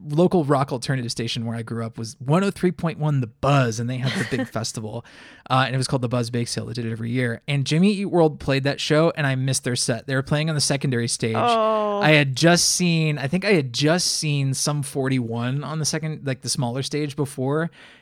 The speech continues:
Speaker 1: and that was a really, they played a really strong set. It was really active, and,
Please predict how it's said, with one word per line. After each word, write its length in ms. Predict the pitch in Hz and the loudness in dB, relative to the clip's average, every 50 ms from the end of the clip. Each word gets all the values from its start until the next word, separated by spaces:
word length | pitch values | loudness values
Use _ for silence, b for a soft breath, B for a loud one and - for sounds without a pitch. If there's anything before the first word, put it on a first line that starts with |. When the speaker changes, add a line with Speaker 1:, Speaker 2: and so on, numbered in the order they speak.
| B B | B B
Speaker 1:
and 300 | - 147 151 147 139 135 | -4 -2 -2 0 0 0
that 140 | 143 139 131 | 0 -2 0
was 140 | 156 139 139 | 0 0 0
a 60 | 139 | 0
really, 640 | 123 120 120 123 127 131 131 135 135 131 127 123 127 | 0 0 -2 -2 -2 0 0 0 0 0 -2 -4 -4
they 180 | - 147 151 | 0 0 0
played 160 | 151 185 196 156 | 2 2 2 2
a 60 | 135 | 2
really 300 | 131 127 135 135 135 131 | 0 -2 -2 0 0 -2
strong 360 | - - - 131 127 127 123 | -2 -2 -2 -2 -2 -2 -4
set. 220 | - - 123 135 | -4 -4 -4 -4
It 60 | - - | -4 -8
was 140 | 131 120 | -8 -8
really 240 | 117 123 123 127 123 | -6 -4 -4 -4 -4
active, 520 | 113 113 117 117 - - 127 127 131 120 123 | -4 -6 -8 -8 -8 -8 -8 -6 -6 -4 -4
and, 240 | 117 113 110 113 | -4 -4 -6 -8